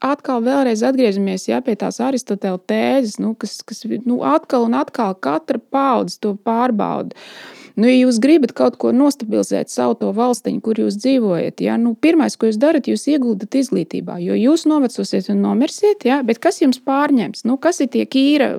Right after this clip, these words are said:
ķēniņa Kīra dēli? Nu, kas tad, kad vecais Kīrs mirs, nu, tad viņi pārņems to, to varu, ja, tajā. Kā mē-, vai mēs strādājam to izglītību? Ko mēs, ko mēs viņiem dodam? Mēs vienkārši izstāstam vēsturi, mēs stāstam dažādus naratīvus, ja? Vai mēs dodam to klasisko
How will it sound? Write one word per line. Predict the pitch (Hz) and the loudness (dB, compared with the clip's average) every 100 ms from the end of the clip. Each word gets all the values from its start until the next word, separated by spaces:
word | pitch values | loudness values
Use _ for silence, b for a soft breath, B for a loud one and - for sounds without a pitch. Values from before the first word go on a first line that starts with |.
| 220 | -6
ķēniņa | 262 254 277 226 - | 0 2 4 0 0
Kīra | 262 269 262 | 0 4 2
dēli? | 214 339 480 320 - 214 | 2 2 4 2 2 2
Nu, | 302 | 2
kas | - - | 0 -4
tad, | 240 233 | -6 -4
kad | 208 220 | -6 0
vecais | 226 269 214 - | -2 0 -4 -4
Kīrs | 254 269 - | -2 -2 0
mirs, | 302 440 - - | 2 2 0 -6
nu, | 269 | -4
tad | 269 277 | -2 0
viņi | 311 | -2
pārņems | 277 277 277 208 - | 0 0 2 -2 -4
to, | 226 - | -4 -4
to | - 98 | -4 -6
varu, | 202 262 - - | 0 0 0 -4
ja, | 226 - | -6 -6
tajā. | - - - B B B B B B B B B | -10 -10 -12 B B B B B B B B B
Kā | - 240 | 0 2
mē-, | 254 220 | 2 4
vai | 247 | 4
mēs | 285 285 | 6 4
strādājam | 330 339 269 208 180 | 4 4 6 4 2
to | 202 | 2
izglītību? | 208 196 165 165 170 | 2 4 0 0 -6
Ko | - 254 | 0 4
mēs, | 254 254 - - 226 | 4 4 0 -6 0
ko | 269 | 4
mēs | 277 240 254 | 6 4 4
viņiem | 247 240 214 | 4 4 6
dodam? | 285 330 196 160 - | 8 8 6 2 2
Mēs | 196 - _ - | 0 -2 _ -4
vienkārši | 208 202 - 240 | -2 -2 -2 -4
izstāstam | - 226 - 208 | -2 -4 -2 -2
vēsturi, | 202 247 330 - 311 202 | 0 2 0 2 2 2
mēs | 202 - | 0 -2
stāstam | 214 208 202 190 | -4 -2 -4 -2
dažādus | 196 196 196 185 | -2 -2 -4 -4
naratīvus, | 214 240 330 330 302 220 190 - - | 0 2 0 2 4 4 0 -6 -4
ja? | 220 220 | -2 0
Vai | 202 | -2
mēs | 196 | 0
dodam | 208 202 185 | 0 0 -2
to | 196 | -6
klasisko | - 226 294 330 - | -2 0 0 -4 0